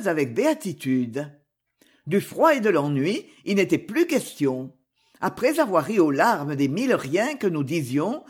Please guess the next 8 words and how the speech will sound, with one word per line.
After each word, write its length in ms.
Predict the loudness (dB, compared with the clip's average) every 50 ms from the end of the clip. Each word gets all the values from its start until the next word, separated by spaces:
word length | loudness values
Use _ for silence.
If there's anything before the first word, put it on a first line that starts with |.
| -20 -20 -20 _ _
j'amenai 460 | -2 0 0 0 0 0 -2 -2 0
tout 160 | 0 -2 0
doucement 460 | 0 -2 -2 -2 -2 -2 0 0 0 -2
la 100 | -2 -2
conversation 960 | -4 -4 -2 -2 -2 -4 -4 -4 -4 -4 -4 -6 -6 -4 -4 -4 -6 -8 -14 -20 -20 _
sur 200 | -2 -2 0 0
monsieur 380 | 0 -2 -2 -2 -4 -6 -6
Saint-Odon. « 800 | -4 -2 -2 -2 -2 0 0 0 2 2 2 0 0 -2 -6 -10